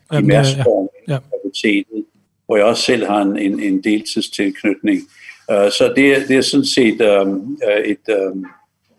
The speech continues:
Speaker 2: et, et rent kollegialt samarbejde, hvor han har, øh, i mange år interesseret sig for de mere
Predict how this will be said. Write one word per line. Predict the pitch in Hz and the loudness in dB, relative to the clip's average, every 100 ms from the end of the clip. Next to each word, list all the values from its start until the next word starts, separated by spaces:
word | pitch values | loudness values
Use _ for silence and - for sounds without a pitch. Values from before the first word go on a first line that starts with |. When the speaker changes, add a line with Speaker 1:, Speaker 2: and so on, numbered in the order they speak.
| - - _ _ _ | -18 -18 _ _ _
Speaker 2:
et, | 110 113 123 | -6 -2 -2
et | 117 | 2
rent | 143 143 | 2 4
kollegialt | 135 107 120 139 135 | 2 2 2 2 0
samarbejde, | 123 110 113 117 95 98 101 | 2 4 4 4 2 2 0
hvor | 107 | 0
han | 104 120 | 0 0
har, | 120 107 113 | 2 0 -2
øh, | 131 107 135 147 | -6 -6 -6 -2
i | 147 120 | 0 2
mange | 117 123 143 | 2 4 4
år | 123 131 | 4 4
interesseret | 104 - 104 - 127 113 | 2 -4 -6 0 2 2
sig | - 104 - _ _ _ | 2 0 -2 _ _ _
for | - | -4
de | - | 2
mere | 113 120 | 4 4